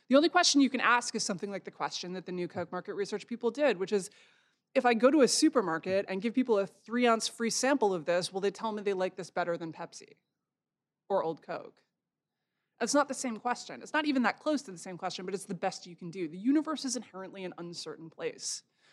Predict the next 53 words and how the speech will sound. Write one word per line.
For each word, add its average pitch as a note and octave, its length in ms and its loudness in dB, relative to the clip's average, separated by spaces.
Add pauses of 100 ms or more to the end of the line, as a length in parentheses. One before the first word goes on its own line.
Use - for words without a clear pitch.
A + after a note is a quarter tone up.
(140)
We A3 100 2
like C4 160 8
to D#4 80 0
think E4+ 180 0
that D4 80 -2
we B3+ 100 -2
can A#3 140 -2
plan A3+ 320 0
our G#3+ 100 2
way F#3+ 200 4
around F3+ 420 2
failure, D#3+ 480 -10 (520)
that F3 80 -8
we G#3 100 -8
can A3+ 160 -6
engineer G#3 480 0
it F#3 80 0
out F3+ 120 0
of E3+ 100 -10
the G3 40 -12
system B3 400 -6
somehow. F#3 360 -2
But F#3 120 -4
as G3 140 -2
we G#3+ 100 -4
just A#3 240 -2
saw A3+ 160 2
with G#3 140 0
the F#3 60 -8
financial G3 400 -2
crisis, F3 520 -2 (520)
this C4 180 2
is C#4+ 140 0
a C#4+ 40 4
great A3+ 320 2
thing. B3 200 6
I - 80 2
started C4 340 4
as A3+ 80 2
an A3 80 -2
economics A3 420 0
reporter G3 320 -4
in F#3 120 -10
two G#3+ 120 -12
thousand F#3 320 -4
three, A3+ 300 -4
and E3 80 -4
I E3+ 60 -4
was F3+ 120 -8
writing G3+ 220 0
about F3 140 -6
something F#3+ 180 -14
called F3+ 240 -4